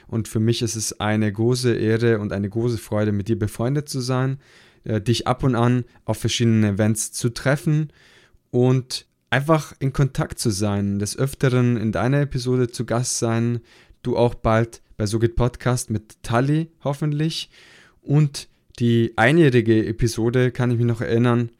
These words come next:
da hast du die Episode so toll geleitet. Also es war einfach wunderschön und ich bin dir tausend dankbar für all das, was du getan hast.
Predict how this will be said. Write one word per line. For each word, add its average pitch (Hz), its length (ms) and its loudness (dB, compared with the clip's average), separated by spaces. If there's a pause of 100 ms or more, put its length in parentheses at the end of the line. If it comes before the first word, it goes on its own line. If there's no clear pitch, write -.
(240)
da 120 120 0
hast 135 120 0
du 127 60 2
die 113 160 0
Episode 110 580 0 (240)
so 147 300 2
toll 127 420 2 (180)
geleitet. 120 800 0 (260)
Also 113 360 0
es - 260 -6
war 113 200 -2
einfach 120 460 -4
wunderschön 123 640 2
und 107 140 -4
ich - 120 -8
bin 110 140 0
dir 104 280 -2
tausend 110 420 -4
dankbar 107 520 -2 (300)
für - 120 -8
all 107 240 0
das, 107 320 -4
was 101 100 -8
du 107 100 -6
getan 131 320 0
hast. 147 200 -2